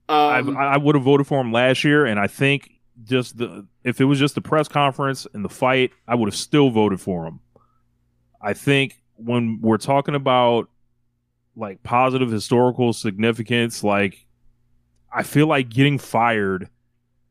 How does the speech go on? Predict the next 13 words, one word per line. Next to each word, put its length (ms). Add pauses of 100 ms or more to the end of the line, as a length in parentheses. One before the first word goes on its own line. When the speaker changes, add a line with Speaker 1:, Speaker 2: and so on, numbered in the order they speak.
(280)
Speaker 2:
from, 320
like, 400
the 200
only 360
real 280
alternative, 760
like, 320
after 720
more 400
fighting, 540
after 500
being 560
this 380